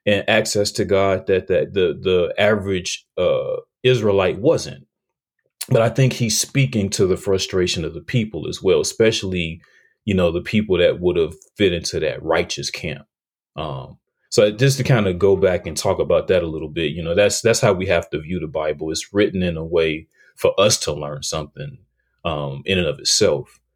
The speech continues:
But yeah, the, the, the example of getting on the court with somebody that's more advanced than you, I don't, I don't see how you could raise your level, you know, if, if,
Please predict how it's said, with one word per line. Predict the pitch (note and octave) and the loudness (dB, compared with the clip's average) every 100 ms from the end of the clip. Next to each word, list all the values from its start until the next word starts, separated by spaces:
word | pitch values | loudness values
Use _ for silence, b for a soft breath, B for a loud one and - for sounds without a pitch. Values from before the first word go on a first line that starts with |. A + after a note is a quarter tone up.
| b b b - | b b b 2
But | G2+ F2+ E2 - _ _ _ _ _ - | 4 4 0 -4 _ _ _ _ _ 0
yeah, | D3+ B2+ G#2+ - | 4 4 0 -10
the, | G2 A2 A#2 A2 | -6 0 0 2
the, | A#2 | 2
the | A#2 | 2
example | A2+ A2+ B2+ C#3 C#3 A#2 | 2 2 4 4 2 4
of | G#2 F#2+ | 2 2
getting | A2 B2 A#2+ | 0 2 2
on | A2 | -2
the | F#2+ | -4
court | - A#2+ G#2+ - | -2 2 2 0
with | G2 G2 | 0 0
somebody | - A2 G#2 G2 F#2+ | 0 2 2 2 2
that's | F#2 F2+ - | 0 -2 -2
more | F#2+ F2+ | 0 0
advanced | E2+ E2+ A2 G#2 - | 0 -2 -2 -2 -6
than | E2 | -10
you, | D#2+ D#2 D#2 - | -10 -10 -10 -2
I | G#2+ | 2
don't, | A#2 - | 2 2
I | A2 | 2
don't | A#2 A2 | 2 2
see | - A2 G#2+ | 0 0 2
how | G#2+ F#2+ | 2 2
you | F#2 G#2 | 0 -4
could | G#2 G#2 F#2+ F2+ - _ _ _ _ - | -4 0 2 0 -6 _ _ _ _ -12
raise | F#2 G#2 A2+ G#2+ F2+ | 2 4 6 4 2
your | F#2+ F2+ | 2 4
level, | G2 G#2+ D#2+ D2+ _ _ _ _ _ _ _ _ | 4 4 0 -10 _ _ _ _ _ _ _ _
you | G#2 | 0
know, | G2+ G2 - | 2 2 2
if, | G#2+ - | 0 2
if, | G#2+ G#2 | 0 0